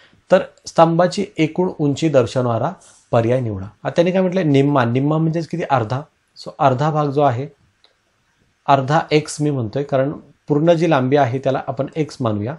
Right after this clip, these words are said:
म्हणजे अर्धा एक्स जो आहे, तो चिखलात आहे. त्यानंतर एक तृतीयांश भाग, म्हणजेच एक छेद तीन जो भाग आहे, तो की कशामध्ये आहे, तर चिखलात,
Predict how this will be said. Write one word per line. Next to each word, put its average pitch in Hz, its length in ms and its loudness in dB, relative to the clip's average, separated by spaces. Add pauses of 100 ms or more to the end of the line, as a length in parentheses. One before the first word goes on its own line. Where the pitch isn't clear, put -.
(380)
म्हणजे 131 160 -2 (100)
अर्धा 135 300 2
एक्स 143 280 0
जो 147 100 0
आहे, 147 240 0
तो 147 100 -4
चिखलात 127 400 -4
आहे. 131 220 -6 (480)
त्यानंतर 147 440 2 (840)
एक 196 280 2
तृतीयांश 170 540 0
भाग, 113 160 -4 (320)
म्हणजेच 135 360 -6
एक 143 260 -2
छेद 147 180 -2 (200)
तीन 143 220 0
जो 147 120 2
भाग 113 220 -4
आहे, 107 260 -6 (440)
तो 120 60 -2
की 143 160 -4
कशामध्ये 147 460 0
आहे, 147 280 -2
तर - 240 -12
चिखलात, 143 520 -2